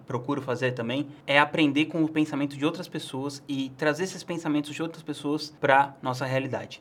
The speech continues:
Então, uma parte muito importante do trabalho do Tim Ferriss, e que ressoou muito em mim, foi que ele me apresentasse ideias de outras pessoas, que ele me apresentasse outras pessoas, outras filosofias,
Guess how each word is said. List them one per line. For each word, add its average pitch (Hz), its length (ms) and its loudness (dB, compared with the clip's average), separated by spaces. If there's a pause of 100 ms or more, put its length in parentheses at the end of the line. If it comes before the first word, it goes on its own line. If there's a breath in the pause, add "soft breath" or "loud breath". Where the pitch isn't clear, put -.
(120)
Então, 170 500 2 (260)
uma 151 180 6
parte 170 260 2
muito 185 180 0
importante 160 520 0
do 127 80 0
trabalho 123 340 2
do 120 60 -12
Tim 113 180 -8
Ferriss, 139 460 0 (240 loud breath)
e 127 80 -8
que 131 120 -4
ressoou 139 400 0
muito 160 300 0
em 127 60 0
mim, 147 240 -2 (260 loud breath)
foi 147 340 2 (140)
que 160 260 4
ele 220 160 6
me 214 80 0
apresentasse 151 800 2
ideias 143 440 2
de 143 80 -2
outras 139 180 -6
pessoas, 139 560 -2
que - 80 -6
ele 127 60 0
me 127 80 0
apresentasse 127 520 -4
outras 147 300 -4
pessoas, 135 500 -10 (320 loud breath)
outras 151 300 2
filosofias, 131 640 -6